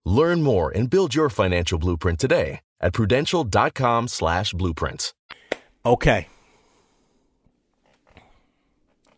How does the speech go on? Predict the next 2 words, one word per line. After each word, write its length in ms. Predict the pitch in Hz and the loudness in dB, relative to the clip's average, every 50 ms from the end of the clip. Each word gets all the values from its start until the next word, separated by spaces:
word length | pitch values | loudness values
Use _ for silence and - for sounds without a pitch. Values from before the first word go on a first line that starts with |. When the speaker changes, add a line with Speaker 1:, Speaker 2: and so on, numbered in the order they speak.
| _ _ _ _ _ _ _ _ _ _ _ _ _ _ _ _ _ _ _ _ _ _ _ _ _ _ - | _ _ _ _ _ _ _ _ _ _ _ _ _ _ _ _ _ _ _ _ _ _ _ _ _ _ -12
Speaker 2:
Number 540 | 120 117 123 147 180 220 233 240 247 240 | -4 0 4 4 6 6 6 4 2 2
two 520 | 202 - - - - 220 165 123 104 104 | 2 -2 -4 0 4 4 4 4 2 -2